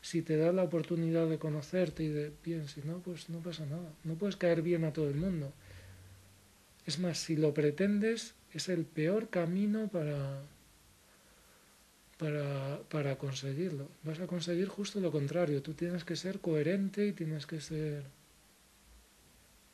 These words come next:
tienes que tener tu línea, tus principios, respetar a la gente, y más en un trabajo comercial, y,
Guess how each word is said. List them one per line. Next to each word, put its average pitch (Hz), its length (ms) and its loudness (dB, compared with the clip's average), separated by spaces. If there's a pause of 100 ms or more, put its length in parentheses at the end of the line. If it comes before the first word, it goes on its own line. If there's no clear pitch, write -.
(300)
tienes 139 240 -6
que 151 80 -8
tener 143 340 -2
tu 151 140 -4
línea, 208 400 2
tus 151 380 -6
principios, 196 720 -2
respetar 147 500 -2
a 147 40 2
la 147 120 0
gente, 214 400 -2
y 214 40 0
más 160 280 0
en 151 100 -2
un 151 80 -2
trabajo 147 420 -4
comercial, 156 680 -4
y, 165 140 -8